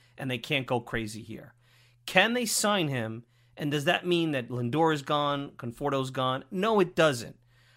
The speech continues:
I think it complicates things. And I think you, it's a good complexity because now you have options.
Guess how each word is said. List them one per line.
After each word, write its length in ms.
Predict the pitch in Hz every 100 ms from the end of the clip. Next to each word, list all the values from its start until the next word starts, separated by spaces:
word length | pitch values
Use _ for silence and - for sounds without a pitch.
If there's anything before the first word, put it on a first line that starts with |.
| -
I 60 | 143
think 180 | 175
it 80 | 156
complicates 640 | - 165 143 113 - - -
things. 480 | - - - - _ _ _ _ -
And 640 | 147 143 135 135 131 135 - _ _ -
I 100 | 156
think 360 | - 220 214
you, 140 | 185 -
it's 180 | 156 -
a 40 |
good 360 | 135 123 190 180
complexity 800 | 165 139 131 113 - 117 113 117 _ _
because 300 | - 160 143
now 560 | 127 175 196 151 143 139 _ _
you 140 | 143 135
have 200 | 139 127
options. 560 | 120 - - - -